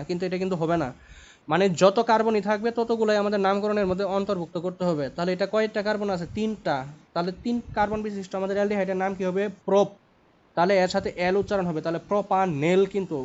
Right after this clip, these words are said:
not নল। মনে রেখো, আমি আবার বলতেছি, অ্যালকোহলের ক্ষেত্রে অল, অ্যালডিহাইডের ক্ষেত্রে হইতেছে আমাদের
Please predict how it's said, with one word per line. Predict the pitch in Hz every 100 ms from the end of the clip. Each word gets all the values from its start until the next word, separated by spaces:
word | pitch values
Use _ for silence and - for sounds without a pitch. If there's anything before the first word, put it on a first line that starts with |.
| 139 135 143
not | 180 208 190 160 165
নল। | 185 180 139 135 - - _ _ _ 143
মনে | 175 208
রেখো, | 214 190
আমি | 196 185
আবার | 165 185
বলতেছি, | 190 202 196 - 214 220 226 - - - - _
অ্যালকোহলের | - 196 196 202 196 196
ক্ষেত্রে | 202 196 208 208 -
অল, | 180 196 208 226 233 - - _
অ্যালডিহাইডের | 175 190 196 202 190 196
ক্ষেত্রে | 190 196 196
হইতেছে | 190 196 202
আমাদের | 196 196 208 254